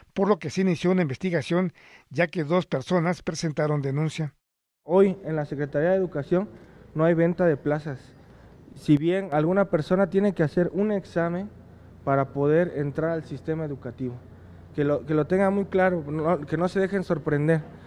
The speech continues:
Speaker 2: Es muy difícil, ¿no? Eh, ya como tal, hoy en día no se puede, como anteriormente que se decía, ¿no? Que el maestro se iba jubilado y le dejaba la plaza a algún familiar o la vendía. Hoy en día eso no se puede hacer.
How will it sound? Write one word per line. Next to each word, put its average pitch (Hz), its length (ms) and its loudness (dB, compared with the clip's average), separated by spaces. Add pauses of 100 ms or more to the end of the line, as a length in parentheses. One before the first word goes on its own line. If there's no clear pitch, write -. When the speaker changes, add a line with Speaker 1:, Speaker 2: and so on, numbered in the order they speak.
(240)
Speaker 2:
Es 180 140 8
muy 214 360 0 (160)
difícil, 160 640 -4
¿no? 160 240 -8 (160)
Eh, 135 180 -8
ya 170 240 -2
como 147 300 -6
tal, 185 420 -2 (380)
hoy 175 220 2
en 170 120 -2
día 185 220 0
no 185 140 -4
se - 100 -2
puede, 175 560 2
como 151 240 -4
anteriormente 180 640 -4
que 156 100 -10
se 151 120 -10
decía, 165 340 -4
¿no? 160 180 -12 (380)
Que 151 60 2
el 147 80 2
maestro 165 420 2
se 185 140 0
iba 185 120 8
jubilado 180 600 -2 (420)
y 139 120 -2
le 143 100 2
dejaba 165 420 0
la 147 160 -4
plaza 170 300 -4
a 160 40 -2
algún 170 220 0
familiar 160 640 4
o 160 120 6
la 139 140 6
vendía. 156 460 0
Hoy 196 360 6
en 160 160 0
día 190 180 4
eso 185 240 -2
no 185 100 0
se 180 120 -6
puede 180 240 2
hacer. 175 280 -4